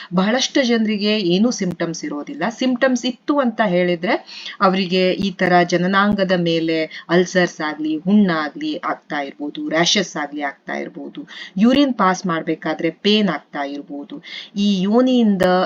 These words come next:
ಈ ರಸಸ್ರಾವ ಅಥವಾ ಡಿಸ್ಚಾರ್ಜ್ ಬರ್ತಾ ಇರ್ಬೋದು, ಬಹಳ ಸ್ಮೆಲ್ ಬರ್ತಾ ಇರ್ಬೋದು ಆ ಡಿಸ್ಚಾರ್ಜ್ ಇಂದ, ಆ, ಯೋನಿಯಿಂದ ರಕ್ತಸ್ರಾವವಾಗ್ತಾ ಇರ್ಬೋದು, ಈ ಲೈಂಗಿಕ ಸಂಬಂಧದ ಟೈಮಲ್ಲಿ ನೋವಾಗ್ತಾ ಇರ್ಬೋದು, ಅಥವಾ ಕಿಬ್ಬೊಟ್ಟೆಯ ನೋವು ಬರ್ತಾ ಇರ್ಬೋದು. ಎಸ್ ಟಿ ಡಿ ಟೆಸ್ಟಿಂಗ್ ಅಲ್ಲಿ ಬಹಳಷ್ಟು, ಆ, ಟೆಸ್ಟ್ಗಳಿದಾವೆ. But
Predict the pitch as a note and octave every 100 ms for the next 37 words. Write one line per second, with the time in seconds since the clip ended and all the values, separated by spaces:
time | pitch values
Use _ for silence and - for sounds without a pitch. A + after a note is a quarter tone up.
0 | - E3+ F3 E3+ E3+ A#3 A3+ - E3+ D#3+
1 | D#3 E3+ D#3+ F#3 - - G#3 F#3 D#3+ C#3+
2 | - C#3+ C#3+ - D3 E3+ E3 F3 G3+ G3
3 | F#3+ F3 G3 F3 - D#3 D3+ - D3 D3+
4 | C#3+ C#3+ - - D#3 D3+ D3+ - C#3+ -
5 | - - - - F#3+ F#3 G3+ A#3 A#3+ A3+
6 | G3+ F#3+ F#3+ F3+ G#3 - C#4+ A3+ F#3+ E3
7 | D#3 D3 - D3+ D3 D3+ D3 D3 D#3 D#3
8 | F3+ F#3 F#3 A3+ A#3 A3 G#3+ F#3 F#3 F3+
9 | F3 E3+ D#3+ D#3+ D#3 D#3+ E3 F3 - -
10 | G#3 A#3 C4+ E3+ - D#3 C#3+ C#3+ - -
11 | - F#3 D#3+ G3 E4 - - - C#4 A#3
12 | C4 - F3+ D#3 D3+ A3 E3+ - D#3 D3
13 | C#3+ - C#3 C#3+ B2+ - _ - G#3+ -
14 | - C#4+ D#4 D#4 A3+ - C4 A#3+ G#3 A#3
15 | F3 F3 A3+ C4+ - - - _ - D#4+
16 | D#4+ - G#3+ G#3 G3 - F3+ - F#3 F3+
17 | D#3 D#3 D3 G3+ G3